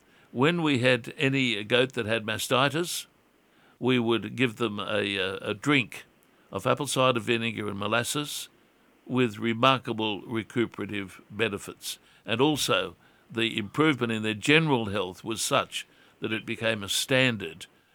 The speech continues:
a treatment based on apple cider vinegar and, uh, molasses.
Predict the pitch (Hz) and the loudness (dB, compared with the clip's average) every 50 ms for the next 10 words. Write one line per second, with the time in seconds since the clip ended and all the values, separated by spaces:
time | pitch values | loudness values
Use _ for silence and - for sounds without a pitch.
0 | _ - 123 - - - 139 135 - - - 92 92 104 - - _ _ _ - | _ -18 -14 -4 2 4 4 4 4 0 -6 -8 -8 -8 -12 -16 _ _ _ -16
1 | - 104 127 131 139 131 - - - 135 123 110 98 85 85 90 - _ _ _ | 0 4 6 6 6 6 4 2 4 4 4 4 2 0 -6 -12 -18 _ _ _
2 | _ _ _ _ _ _ - 107 - 131 117 - 127 123 131 127 117 107 104 95 | _ _ _ _ _ _ -6 -6 -6 -6 -4 0 2 2 2 2 0 -2 -4 -6
3 | 98 95 104 107 104 101 - _ _ _ _ _ _ _ _ _ _ _ _ - | -6 -4 -4 -4 -6 -6 -10 _ _ _ _ _ _ _ _ _ _ _ _ -6
4 | 107 110 104 101 101 101 - - - - 101 107 110 120 117 104 - - 90 - | -4 -2 -2 -4 -6 -8 -10 -10 -10 -8 -4 0 2 2 2 2 0 -4 -6 -6
5 | - - | -12 -14